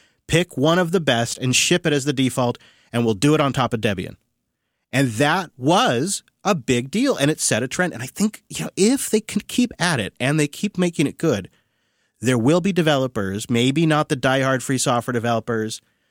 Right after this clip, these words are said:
but there'll be developers that are maybe one ecosystem out, that are just a little outside our orbit, that will be monitoring this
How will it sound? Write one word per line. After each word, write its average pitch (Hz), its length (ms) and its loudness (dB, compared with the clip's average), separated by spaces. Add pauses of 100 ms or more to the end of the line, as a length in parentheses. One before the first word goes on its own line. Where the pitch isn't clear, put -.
(120)
but 117 120 -6
there'll 131 100 2
be 143 100 2
developers 160 600 0
that 147 100 0
are 135 60 0
maybe 135 300 2
one 113 300 0
ecosystem 156 760 -2
out, 104 420 -6 (720)
that 113 80 0
are 113 40 0
just 120 200 -4
a 120 40 -2
little 156 220 2
outside 151 360 0
our 120 140 0
orbit, 107 380 -4 (200)
that 123 120 2
will 156 260 2
be 175 100 2
monitoring 98 480 -2
this 92 260 -10